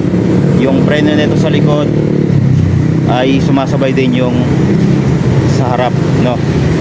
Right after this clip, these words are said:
Bali, parang kung titingnan natin, para din siyang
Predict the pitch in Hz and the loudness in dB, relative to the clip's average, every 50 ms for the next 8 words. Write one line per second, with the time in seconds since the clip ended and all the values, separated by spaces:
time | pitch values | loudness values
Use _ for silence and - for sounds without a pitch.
0 | - - - - - - 110 113 113 113 117 117 117 117 117 117 117 113 117 113 | 0 0 0 0 0 0 0 -2 -2 -2 -2 -2 0 0 0 0 0 0 0 0
1 | 113 113 113 113 117 127 127 127 131 135 139 139 139 139 139 135 139 135 - 143 | 0 -2 -2 -2 -2 -2 -2 -2 -2 -2 -2 -2 0 0 0 0 -2 -2 -2 -2
2 | 131 135 - 139 135 135 135 135 135 135 127 156 151 139 - 127 120 123 123 120 | -2 -2 0 0 0 0 0 0 -2 -2 -2 -2 -2 0 -2 -2 -2 -2 -2 -2
3 | 127 127 127 127 - 131 131 123 123 127 131 | -2 0 0 0 0 0 0 0 0 -2 -2